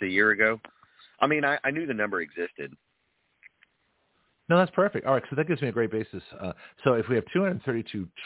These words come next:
Speaker 2: trillion dollars,
Speaker 1: The
Speaker 2: and that's
Speaker 1: total
Speaker 2: world, that's, that's, that's worldwide, right?
Speaker 1: Yeah, if, if, if you talk about the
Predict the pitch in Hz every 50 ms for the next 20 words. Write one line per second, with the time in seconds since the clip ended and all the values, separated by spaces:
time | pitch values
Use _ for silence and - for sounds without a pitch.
0 | - - - - 110 117 123 131 127 113 92 80 76 73 71 73 - _ _ _
1 | _ _ _ _ _ _ _ _ _ _ - 80 76 - 98 92 104 110 120 117
2 | 107 98 98 95 - - 110 104 120 131 139 - 123 120 113 110 98 101 110 110
3 | - _ - 120 117 - - _ _ _ _ _ _ _ _ _ _ - 113 -
4 | - 117 110 101 92 82 85 76 65 62 65 73 90 98 - _ - 110 - -
5 | - - _ _ _ _ _ _ _ _ _ _ _ _ _ 104 113 113 110 104
6 | 95 90 80 65 80 101 90 - - - - 98 95 - - - - - 95 98
7 | 92 - 110 110 113 113 - 131 123 131 - 135 117 113 104 -